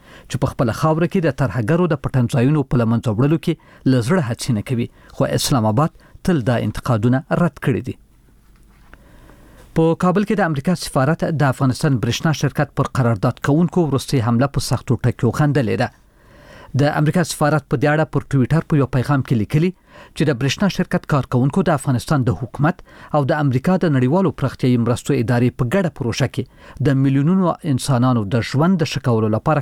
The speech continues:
کار کاوه. د افغانستان د برېښنا شرکت تایید کړي چې د پنجشنبې په ورځ یې پنځه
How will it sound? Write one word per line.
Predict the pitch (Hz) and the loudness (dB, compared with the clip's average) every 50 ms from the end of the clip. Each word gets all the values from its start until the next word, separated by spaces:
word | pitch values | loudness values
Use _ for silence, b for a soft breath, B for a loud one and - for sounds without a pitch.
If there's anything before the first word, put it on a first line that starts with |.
| - - | 0 -2
کار | 131 101 - - | -2 -2 -2 -4
کاوه. | 131 123 - 113 - _ _ _ B B B B B B B B B B B B - | -4 -4 -4 -8 -10 _ _ _ B B B B B B B B B B B B 0
د | 135 139 123 | 0 0 2
افغانستان | - 147 135 127 - - 165 160 143 | 2 0 0 0 0 0 0 2 0
د | 127 120 | 0 -2
برېښنا | 123 - - - 156 135 - | -4 -4 -2 -2 -2 0 0
شرکت | 156 139 - - - - - - 160 | -2 -2 0 -2 -2 -2 -2 -2 -2
تایید | 139 - 139 - - - | -2 -2 -2 -4 -4 -2
کړي | 190 160 110 - B B B B B B | -2 -2 -2 -4 B B B B B B
چې | - - 131 | -4 -2 -2
د | 127 - - | -2 0 0
پنجشنبې | 165 165 - - 175 175 156 170 - | 0 0 0 0 2 2 0 0 0
په | - 170 165 | 0 2 2
ورځ | 170 156 - 170 | 2 2 0 -2
یې | 156 b b b b - 156 | -2 b b b b 0 0
پنځه | 151 143 - 220 - | 0 2 0 -2 -2